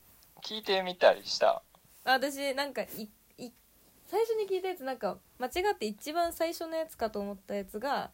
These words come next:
Speaker 2: 二回目のやつで、
Speaker 1: うん。はいはい。
Speaker 2: 二回目はフルで聞きました。で、今、
Speaker 1: あ、
Speaker 2: 一回目ちょろちょろっと聞いてました。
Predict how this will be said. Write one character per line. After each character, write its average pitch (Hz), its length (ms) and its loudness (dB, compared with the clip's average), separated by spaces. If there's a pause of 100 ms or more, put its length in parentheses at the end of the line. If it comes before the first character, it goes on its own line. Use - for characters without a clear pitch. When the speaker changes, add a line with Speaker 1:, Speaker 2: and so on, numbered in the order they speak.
(100)
Speaker 2:
二 208 140 -2
回 254 220 -2
目 262 120 -4
の 220 100 -4
や 185 120 -4
つ 190 160 -14
で、 208 360 -4 (400)
Speaker 1:
う - 20 -4
ん。 - 40 4
は 247 60 6
い - 40 2
は - 60 -10
い。 - 60 -8
Speaker 2:
二 233 60 -8
回 277 200 0
目 277 120 -2
は 214 80 0
フ 208 140 -4
ル 190 120 -2
で 175 80 -6
聞 - 180 -14
き - 100 -12
ま 190 120 -10
し 185 120 -14
た。 - 180 -14 (300)
で、 262 100 -6
今、 254 240 4
Speaker 1:
あ、 220 120 8
Speaker 2:
一 214 180 -10
回 254 160 4
目 247 140 -4
ち 254 120 -4
ょ 233 40 -2
ろ 220 120 -4
ち 226 80 -4
ょ 220 40 -2
ろ 208 80 -2
っ 208 40 -10
と 208 100 -14
聞 190 140 -12
い 175 40 -6
て - 140 -6
ま 160 120 -12
し 185 180 -12
た。 - 80 -10